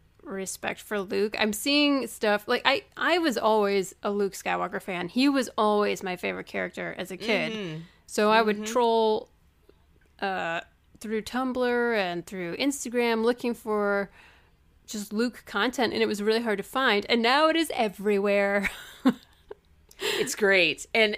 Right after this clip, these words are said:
Speaker 2: they took a chance. They took a real chance with what they did, and it was magnificent. Applauses, all,
Speaker 1: Yes.
Speaker 2: applause all around.
Speaker 1: It was so good.
Speaker 2: To the whole
Speaker 1: It was
Speaker 2: team.
Speaker 1: so good.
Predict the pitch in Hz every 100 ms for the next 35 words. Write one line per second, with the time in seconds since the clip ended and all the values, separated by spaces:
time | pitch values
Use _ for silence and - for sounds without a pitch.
0 | - 208 214 - 269 262 226 - 226 208
1 | 175 - 196 240 240 196 160 - 220 220
2 | 175 170 - - - 196 170 - - -
3 | - _ - - _ - 196 190 208 202
4 | 170 185 180 170 - 196 180 - 196 -
5 | 185 170 165 160 156 151 156 151 165 139
6 | 98 - - - 214 214 208 208 208 202
7 | - - 202 208 202 196 220 220 214 -
8 | - _ - 226 254 233 202 165 156 160
9 | - _ _ _ - 226 214 - - -
10 | 190 185 - 214 220 190 208 220 214 226
11 | 165 151 208 196 196 180 185 180 180